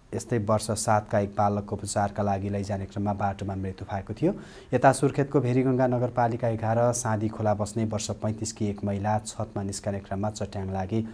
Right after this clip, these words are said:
सक्त घाइते भई उपचारका क्रममा मृत्यु भएको हो। त्यस्तै सल्यानको वन-, वनगार कुपिण्डे नगरपालिका सात लामसरा बस्ने वर्ष चालिसकी एक महिला भान्साकोठामा बसिरहेको अवस्थामा चट्याङमा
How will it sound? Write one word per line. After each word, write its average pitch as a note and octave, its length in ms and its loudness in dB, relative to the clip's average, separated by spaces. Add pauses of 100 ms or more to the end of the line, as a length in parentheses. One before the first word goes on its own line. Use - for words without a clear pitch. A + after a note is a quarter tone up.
(140)
सक्त - 380 -6
घाइते F#2 340 -6
भई G#2 140 -2
उपचारका F#2+ 440 -6
क्रममा F#2+ 400 -4 (300)
मृत्यु G2 320 -6
भएको F2+ 200 -6
हो। A2+ 100 4 (460)
त्यस्तै B2+ 220 2
सल्यानको A#2 500 4
वन-, A2+ 380 0 (600)
वनगार A2 580 6 (400)
कुपिण्डे D#3 540 4
नगरपालिका A2+ 840 2
सात A#2 400 2
लामसरा G#2 640 2
बस्ने G2+ 460 -2 (100)
वर्ष G2+ 240 -4
चालिसकी D3 760 2 (340)
एक D3 200 4
महिला A#2+ 440 4 (280)
भान्साकोठामा A#2 760 0
बसिरहेको A#2+ 520 0
अवस्थामा A2 460 0
चट्याङमा G2+ 800 -4